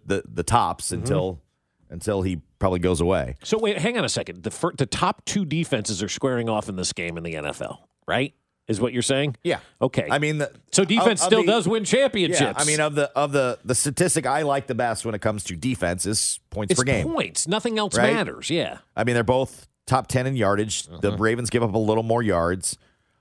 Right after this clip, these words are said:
Speaker 1: Um, they're both top five in yards per play, which
Speaker 2: Mm-hmm.
Speaker 1: can be a big stat, but my biggest one for defense isn't how it's ranked in the N F L, which is by yardage. I think that's dumb.
Speaker 2: Yeah.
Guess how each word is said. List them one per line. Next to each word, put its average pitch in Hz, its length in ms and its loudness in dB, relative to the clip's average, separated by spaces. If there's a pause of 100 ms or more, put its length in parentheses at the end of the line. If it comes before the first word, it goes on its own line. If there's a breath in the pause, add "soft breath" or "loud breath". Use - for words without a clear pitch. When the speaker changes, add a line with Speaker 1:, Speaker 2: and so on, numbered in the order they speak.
Speaker 1:
Um, 87 380 0
they're 92 140 0
both 101 180 2
top 113 260 2
five 104 260 2
in 101 80 -4
yards 95 340 2
per 120 120 0
play, 92 440 2
which 95 280 -6
Speaker 2:
Mm-hmm. 113 100 -10
Speaker 1:
can 90 200 -4
be 87 80 -2
a 82 60 -2
big 85 220 -4
stat, 92 380 -2
but - 220 -8
my 101 280 0
biggest 95 440 -2
one 92 120 -2
for 78 120 -8
defense 95 300 -2
isn't 87 240 -2 (400 soft breath)
how 95 220 0
it's - 320 -2
ranked 90 420 0
in 87 80 -2
the 90 100 0
N 87 80 2
F - 100 -2
L, 98 160 0
which 87 160 -6
is 76 80 -8
by 73 120 -4
yardage. 80 500 -2
I 87 80 -4
think 82 120 -8
that's 78 160 -8
dumb. 80 360 -6 (180)
Speaker 2:
Yeah. 90 260 -4